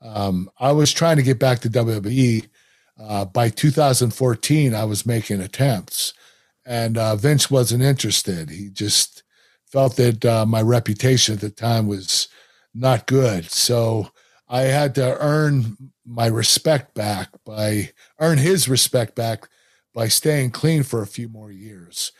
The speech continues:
So, uh, I, I, I wanted to go back earlier, uh, even though I loved T N A and I loved my work in there, and I love Dixie Carter to death. She's an awesome boss.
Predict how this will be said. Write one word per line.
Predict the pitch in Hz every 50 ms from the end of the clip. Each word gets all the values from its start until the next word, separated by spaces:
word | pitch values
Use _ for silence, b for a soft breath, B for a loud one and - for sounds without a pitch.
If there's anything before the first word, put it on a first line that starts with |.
| b b b b b b
So, | - - - 131 127 127 123 123 131
uh, | 131 - 120 131 131 -
I, | - 143 143 147
I, | 143 151 151 147 143 143 139 135 143 147
I | 143
wanted | 135 131 160 196 226 247
to | 240 180
go | 151 160
back | 143 123 143 143 139 127 -
earlier, | 135 135 139 147 156 160 165 165 170 180 165 143 - _ _ _ _ _ _ _ _ _
uh, | - 117 117 117 113 113 113 123 123 -
even | 165 156 165 160 165 160
though | 160 160 156
I | 143 131
loved | 117 120 135 143 143 131
T | - - 143 143
N | 135 131
A | 131 135 135 139 143
and | 135 123
I | 107 101
loved | 98 104 113 120 127 127 120 120
my | 117 113 113
work | 107 92 117 123 131 131 - -
in | 135 135 135
there, | 135 139 139 135 131
and | 120 107 98
I | 98 104 107 104 104 98 - b b b b _
love | 107 120 139 147 131
Dixie | 113 143 135 - - -
Carter | - - 135 143 143 135
to | 123 120
death. | 107 98 123 131 139 135 - -
She's | - - - 110 98 -
an | -
awesome | 123 127 135 131 120 - - 120 107
boss. | 101 120 127 135 135 135 131 - - -